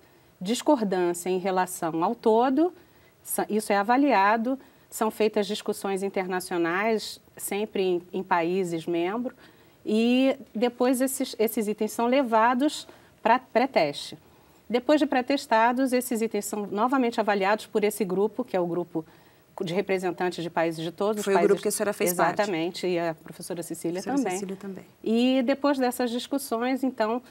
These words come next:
Speaker 1: são montadas as provas. Elas são organizadas, são, demora, demora-se três anos para que a prova seja,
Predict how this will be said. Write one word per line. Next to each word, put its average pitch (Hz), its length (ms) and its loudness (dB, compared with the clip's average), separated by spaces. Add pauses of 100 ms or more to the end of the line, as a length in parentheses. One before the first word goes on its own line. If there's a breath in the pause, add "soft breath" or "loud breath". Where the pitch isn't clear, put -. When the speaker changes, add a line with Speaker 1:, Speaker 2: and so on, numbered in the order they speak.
(160 loud breath)
Speaker 1:
são - 180 -4
montadas 220 340 2
as 226 100 -4
provas. 160 340 -2
Elas 185 240 -2
são 226 380 -2 (240)
organizadas, 208 680 0
são, 196 200 -8
demora, 202 460 0
demora-se 190 400 -4
três 247 380 2
anos 233 360 -2
para 226 180 0
que 226 160 0
a 214 60 4
prova 196 360 -4
seja, 196 560 -4